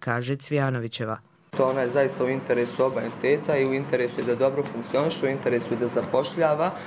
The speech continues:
Speaker 2: ljude i ona ima danas preko hiljadu i tristo zaposlenih i mislim da je to jako dobra poruka. Dakle, ljudi do-, redovno dobijaju svoje plate, na te plate se redovno izvršavaju porezi i doprinosi, za što je država uvijek također zainteresovana, a same investicije i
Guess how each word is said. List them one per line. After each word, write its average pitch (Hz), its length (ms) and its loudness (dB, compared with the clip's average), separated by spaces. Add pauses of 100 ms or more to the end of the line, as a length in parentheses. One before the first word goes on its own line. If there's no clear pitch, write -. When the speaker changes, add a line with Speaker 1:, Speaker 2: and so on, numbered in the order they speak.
(160)
Speaker 2:
ljude 156 580 4
i 135 160 0
ona 131 200 2
ima 131 220 2
danas 127 320 0
preko 127 220 0 (100)
hiljadu 127 420 4
i 113 160 0
tristo 147 400 0 (260)
zaposlenih 143 680 0 (380)
i 139 60 4
mislim 139 280 2
da 127 80 6
je 123 60 4
to 143 140 0
jako 131 340 4
dobra 127 300 2 (120)
poruka. 147 440 2
Dakle, 123 280 2
ljudi 123 280 2
do-, 120 180 2
redovno 131 360 2
dobijaju 123 420 2
svoje 131 240 2 (100)
plate, 139 440 2
na 127 100 0 (100)
te 127 80 0
plate 131 380 2
se 123 180 0
redovno 123 420 2
izvršavaju 120 680 0 (120)
porezi 131 400 2
i 120 80 0
doprinosi, 123 600 -2
za 123 100 -2
što - 140 -4
je - 40 0
država 123 360 2
uvijek 127 280 4
također 127 500 0
zainteresovana, 156 760 0 (120)
a 143 140 2
same 160 360 0
investicije 156 680 0
i 143 60 2